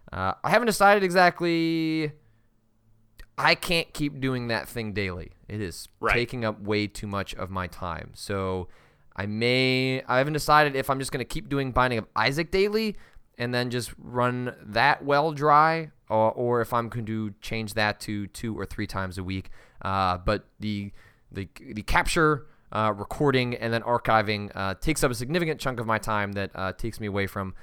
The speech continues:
Speaker 1: uh, a lot of other things I would like to do. So, um, we're gonna keep doing it, but I, I might need to restructure exactly,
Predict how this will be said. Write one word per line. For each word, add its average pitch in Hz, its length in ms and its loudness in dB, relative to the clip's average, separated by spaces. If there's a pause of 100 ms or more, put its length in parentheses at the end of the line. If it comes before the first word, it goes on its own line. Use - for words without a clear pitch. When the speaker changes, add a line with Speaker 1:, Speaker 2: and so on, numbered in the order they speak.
(200)
Speaker 1:
uh, 92 140 -4
a 95 80 -6
lot 98 180 2
of 101 60 -6
other 95 200 -4
things 92 420 -8
I - 80 -6
would 90 160 -8
like 90 180 -4
to 95 100 -12
do. 87 260 -8
So, 90 440 -4 (240)
um, 90 380 -2
we're 135 100 -2
gonna 180 120 6
keep 160 160 -4
doing 165 200 2
it, 175 260 -6
but 110 280 4
I, 107 340 0
I 107 40 -2
might 104 260 -2
need 95 140 -6
to 98 100 -6
restructure 92 600 -8 (340)
exactly, 92 600 -6